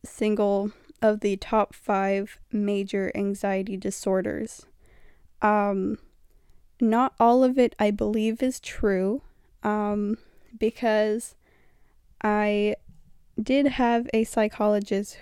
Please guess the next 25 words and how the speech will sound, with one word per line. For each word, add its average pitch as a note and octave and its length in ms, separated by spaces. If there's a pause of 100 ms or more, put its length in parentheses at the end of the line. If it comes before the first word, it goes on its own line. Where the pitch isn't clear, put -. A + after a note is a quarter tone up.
who G#3 260
wasn't C4+ 720 (1080)
the A#3 200
greatest A3 600
for G#3 160
me G3+ 280
anyways. F#3+ 720
Um, G3+ 500 (1080)
most B3 360
of B3+ 120
our B3+ 540 (560)
sessions, A3 680
I A3+ 80
only B3 220
had A#3+ 220
two A3 220
sessions G#3 540
with G#3 160
her, G3+ 260 (720)
um, G#3 360
but G#3 120
most A3 280
of B3+ 80
our C4 140
sessions A3 840